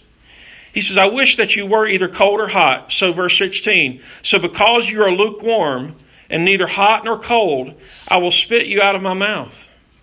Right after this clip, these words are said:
For you say, 'I am rich.'" Notice this, "I'm rich." The church said, "Hey, I'm rich. Things are going good. We got plenty of money in the treasury. You know, we don't have lack of anything.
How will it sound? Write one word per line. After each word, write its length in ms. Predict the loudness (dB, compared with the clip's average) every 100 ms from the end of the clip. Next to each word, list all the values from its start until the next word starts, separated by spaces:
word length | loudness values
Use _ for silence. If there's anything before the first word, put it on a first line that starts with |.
| _ _ _ _ _
For 120 | -2
you 120 | 0
say, 260 | 2 4 4
'I 140 | 4
am 120 | 2
rich.'" 460 | 0 -2 -2 -4 -2
Notice 320 | -2 -2 -4
this, 380 | -4 -4 -8 -10
"I'm 180 | -12 -10
rich." 520 | -6 -8 -6 -8 -10 -14 _ _ _ _ _ _ _ _ _ _ _ _ _
The 80 | -6
church 320 | -4 -4 -2
said, 340 | 0 -2 -6 -20 -20 -2
"Hey, 120 | 0
I'm 120 | 2
rich. 360 | 4 2 2 0
Things 200 | 2 2
are 60 |
going 240 | 0 0 2
good. 500 | 4 6 4 0 -4 -20 _ _ _ _ _
We 100 | 0
got 140 | 0
plenty 240 | 0 0 2
of 80 | 4
money 240 | 4 4
in 80 | 2
the 80 | 0
treasury. 760 | 2 2 0 0 0 -2 -6 -14 _ _ _ _
You 80 | 2
know, 160 | 4
we 60 | 4
don't 140 | 0
have 160 | 0 0
lack 320 | 2 2 0
of 100 | -2
anything. 800 | -2 -2 0 0 2 0 -4 -8